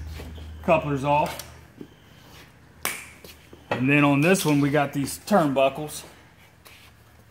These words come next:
Try and make it faster, we'll do both of them at the same time. You unscrew these. You don't have to do them all the way, but you gotta do them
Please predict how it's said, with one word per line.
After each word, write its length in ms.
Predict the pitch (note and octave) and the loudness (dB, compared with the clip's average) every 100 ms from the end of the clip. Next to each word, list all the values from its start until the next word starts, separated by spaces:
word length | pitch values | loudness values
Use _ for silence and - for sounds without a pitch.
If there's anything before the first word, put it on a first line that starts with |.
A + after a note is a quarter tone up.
| - - - - - - - - - - - - - | -20 -20 -20 -18 -18 -18 -20 -20 -20 -20 -20 -20 -16
Try 120 | - | -8
and 80 | B2 | -4
make 120 | A#2 | -4
it 80 | A2 | -8
faster, 340 | - A#2 A2+ A#2+ | -10 -10 -10 -12
we'll 100 | A#2+ | -10
do 140 | A#2+ | -10
both 180 | A2 A#2+ | -12 -12
of 60 | |
them 180 | A#2+ A#2+ | -10 -10
at 100 | A2+ | -4
the 60 | - | 4
same 240 | - - | 6 6
time. 320 | - B2 B2 A#2 | 4 -2 -6 -8
You 120 | B2 | -6
unscrew 400 | D4 - E3 D3 | -4 -4 -4 -4
these. 520 | D3 E3 D#3+ D#3+ - - - - - - - | -2 -2 -2 -6 -10 -12 -18 -20 -20 -20 -18
You 60 | B2+ | -6
don't 160 | C#3 C3 | -4 -4
have 20 | |
to 60 | |
do 80 | C3 | -2
them 140 | C#3+ C#3 | 0 2
all 300 | D3+ C3+ B2 | 4 2 2
the 60 | |
way, 180 | B2+ C3 | 2 2
but 180 | B2+ A#2+ | 0 -4
you 80 | C3 | -2
gotta 160 | C3 | -2
do 220 | B2+ C3 | -2 -2
them 160 | B2 A#2 | -4 -6